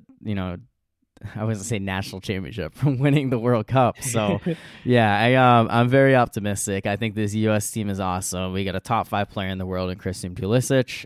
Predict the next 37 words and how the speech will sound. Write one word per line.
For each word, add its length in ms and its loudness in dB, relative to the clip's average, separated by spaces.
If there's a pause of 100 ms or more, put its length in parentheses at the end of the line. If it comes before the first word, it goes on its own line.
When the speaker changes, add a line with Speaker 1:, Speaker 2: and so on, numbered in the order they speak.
Speaker 1:
and, 260 -6
uh, 300 -2 (420)
he's 140 -4
gonna 160 -2
carry 380 0
us 280 -4
along 240 -6
with 120 -4
everyone 340 -4
else 460 -6
to 300 -6
Speaker 2:
Yeah, 260 -2
Speaker 1:
the 40 -8
promised 340 0
Speaker 2:
so 80 0
Speaker 1:
land-ish. 680 -10
Speaker 2:
I, 300 -12 (100)
I'm 180 2
obviously 380 4
not 160 0
a 20 -2
big 200 -2
soccer 360 -4
fan, 180 0
but 80 2
I 100 4
do 160 0
like 220 2
Taylor 280 2
Twellman, 640 -6 (100)
former 520 0 (200)
New 220 2
England 300 0
Revolution 680 0
player 360 0
and 500 0
a, 100 -6